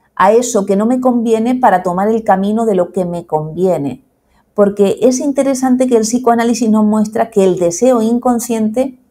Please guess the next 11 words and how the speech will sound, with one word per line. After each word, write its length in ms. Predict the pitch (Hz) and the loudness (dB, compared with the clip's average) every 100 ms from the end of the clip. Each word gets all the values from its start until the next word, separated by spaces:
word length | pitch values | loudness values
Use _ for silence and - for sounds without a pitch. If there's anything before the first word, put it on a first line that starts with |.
| _ _ _ _ _ | _ _ _ _ _
no 120 | 202 247 | -2 0
está 240 | 254 302 | 2 2
unido 420 | 254 240 294 247 | 2 2 2 2
a 100 | 190 | 2
ningún 840 | 185 185 180 196 208 202 190 190 | 0 -2 -2 0 0 0 0 0
objeto 520 | 180 180 - 262 - 175 | 0 0 0 0 0 0
determinado, 840 | 170 165 165 160 190 247 190 175 | 0 -2 -4 -2 0 0 2 0
no 120 | 196 | 0
tiene 220 | 240 220 | 0 0
que 80 | 214 | 0
ser 320 | 208 214 190 | 2 0 -2